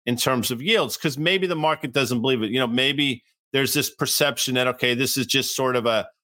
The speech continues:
back and fill to the upside, but we're gonna continue that journey lower in yields. We shall see.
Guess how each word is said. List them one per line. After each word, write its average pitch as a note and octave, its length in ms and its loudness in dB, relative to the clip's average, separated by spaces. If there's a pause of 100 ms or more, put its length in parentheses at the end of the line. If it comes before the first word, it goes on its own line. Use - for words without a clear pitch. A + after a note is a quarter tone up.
(100)
back C3+ 400 -4
and C3+ 140 -6
fill C#3 220 0
to B2+ 60 -4
the B2+ 160 2
upside, B2 600 -2
but A#2 60 -10
we're A#2 120 -2
gonna A#2+ 200 0
continue C3+ 540 0
that B2 180 0
journey B2 300 0
lower A#2 320 2
in A2 120 -2
yields. G#2+ 400 -2 (360)
We C#3+ 160 0
shall D3+ 280 2
see. C3 320 0